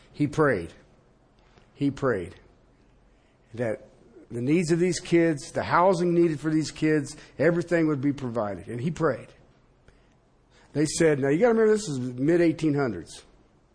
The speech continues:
All right? They said his annual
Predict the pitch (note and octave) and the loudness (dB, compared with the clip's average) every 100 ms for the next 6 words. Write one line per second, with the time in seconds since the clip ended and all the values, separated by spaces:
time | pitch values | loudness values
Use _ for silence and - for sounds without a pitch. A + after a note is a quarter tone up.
0 | _ _ _ _ _ _ _ _ _ - | _ _ _ _ _ _ _ _ _ -12
1 | G#2 C3 A#2+ - _ _ _ _ _ _ | -8 -8 -10 -16 _ _ _ _ _ _
2 | _ _ _ _ - C3 D#3+ - E3+ F3+ | _ _ _ _ -8 0 0 2 4 4
3 | E3 - F3 G#3+ A#3+ C4 C4 B3+ | 2 0 2 4 4 2 0 -2